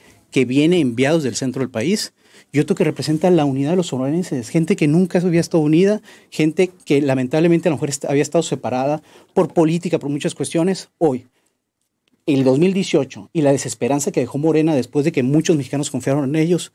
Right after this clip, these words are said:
creo que esto viene a ser un parteaguas. Yo estoy convencido de que estamos en el lado correcto y lo vamos a defender.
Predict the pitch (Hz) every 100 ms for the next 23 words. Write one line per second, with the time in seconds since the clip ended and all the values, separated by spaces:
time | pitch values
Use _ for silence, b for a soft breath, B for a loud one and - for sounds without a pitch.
0 | _ _ _ _ 143 151 156 139 - 147
1 | 143 143 135 135 117 - 107 92 98 -
2 | - 135 143 143 135 143 120 107 156 165
3 | 180 b b b b 131 127 117 143 139
4 | 110 113 120 104 95 90 - _ _ _
5 | _ - 139 151 175 180 143 143 147 139